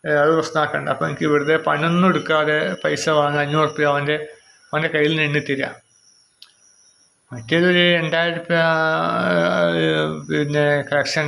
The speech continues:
ജനങ്ങളിൽ നിന്ന് കിട്ടുന്ന പണം എനിക്ക് തരുന്നതിന് അത് കുഴപ്പമില്ല. പക്ഷെ ഒന്നുമില്ല,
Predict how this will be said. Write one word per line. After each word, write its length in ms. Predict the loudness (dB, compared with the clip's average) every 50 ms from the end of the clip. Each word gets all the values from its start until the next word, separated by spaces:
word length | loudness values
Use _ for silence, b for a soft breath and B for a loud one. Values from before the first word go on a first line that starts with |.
| -4 -4 -4
ജനങ്ങളിൽ 380 | -2 -2 -2 0 0 0 2 2
നിന്ന് 120 | 0 -2 -4
കിട്ടുന്ന 280 | -6 -6 -4 -2 -2
പണം 340 | -2 -2 -2 -2 0 -2 -2 -4 -8 B B B B B B B B
എനിക്ക് 260 | -6 -4 -2 -2 0 0
തരുന്നതിന് 460 | 0 0 0 0 0 0 0 0 0 0 0
അത് 80 | 0 0 0 -2 -2 -2 0
കുഴപ്പമില്ല. 400 | 2 0 0 0 0 -2 0 -2
പക്ഷെ 160 | -2 0 0 0
ഒന്നുമില്ല, 480 | 0 0 0 0 2 2 2 2 2